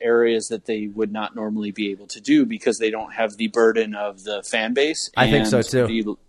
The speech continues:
Speaker 1: the locations that they're playing in. There's also, like, just even more simplistically, sound. Like, when we watch a game on T V, we hear sound, and sometimes we hear guys yelling,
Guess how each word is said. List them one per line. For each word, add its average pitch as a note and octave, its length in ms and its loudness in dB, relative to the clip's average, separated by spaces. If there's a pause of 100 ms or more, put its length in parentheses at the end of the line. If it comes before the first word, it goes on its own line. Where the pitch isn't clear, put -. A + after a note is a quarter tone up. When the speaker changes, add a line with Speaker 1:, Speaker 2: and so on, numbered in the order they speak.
(200)
Speaker 1:
the B2 100 6
locations A#2 520 4
that G#2+ 120 -2
they're G#2 120 -4
playing C3 380 2
in. G2+ 200 -4
There's A#2 220 2
also, C#3+ 420 4 (220)
like, B2+ 280 0 (640)
just C#3 300 -2
even D#3+ 260 2
more C#3 220 6
simplistically, B2 920 -2 (320)
sound. B2+ 640 -2 (100)
Like, A#2+ 220 0
when C3 200 4
we D3 140 4
watch D3+ 260 2
a C3 60 -2
game A#2+ 320 -2
on G#2+ 140 -4
T A2 200 -6
V, A#2 360 4
we B2 180 0
hear D#3 160 4
sound, C3+ 420 2
and A2+ 100 -2
sometimes C#3 440 -2
we B2 80 0
hear A#2+ 160 0
guys A2 260 -4
yelling, C3 560 2